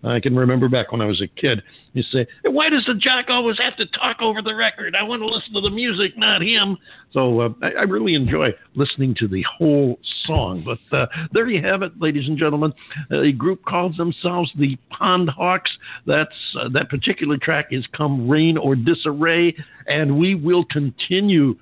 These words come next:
to investigate, uh, whatever their big secret is, and we'll let you know as soon as we figure it out, and we will figure it out. One thing I have figured out, John Bon Jovial, I am really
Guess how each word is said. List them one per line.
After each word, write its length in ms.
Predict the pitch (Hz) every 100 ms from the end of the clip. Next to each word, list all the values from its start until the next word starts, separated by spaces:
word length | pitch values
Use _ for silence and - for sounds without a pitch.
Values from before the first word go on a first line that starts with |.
| _ -
to 160 | 143 131
investigate, 760 | 117 135 143 - 127 131 123 - - - -
uh, 140 | 135 - 110
whatever 580 | 120 - 139 151 127 107 _ _ -
their 340 | 117 135 127 110 - _
big 200 | 139 135 - -
secret 320 | 151 - 117
is, 240 | 117 120 - - - -
and 240 | 113 120
we'll 160 | 120 117
let 260 | 120 120 139
you 60 |
know 240 | 127 135 110
as 80 |
soon 180 | - 135
as 100 | 123
we 140 | 110 123
figure 300 | 131 120 120
it 80 |
out, 160 | 117 110
and 280 | 110 127 123
we 240 | 135 135 135
will 420 | 110 117 110 113 _ -
figure 320 | 113 110 120
it 140 | 104
out. 260 | 117 107 - -
One 240 | - 208 190
thing 220 | 196 170
I 80 | 147 -
have 160 | 135
figured 300 | 151 135 135
out, 160 | 135 127
John 240 | 139 135
Bon 180 | 120 117
Jovial, 420 | 110 117 120 110 - _ - - -
I 140 | 131
am 200 | 135 131
really 460 | 147 175 185 170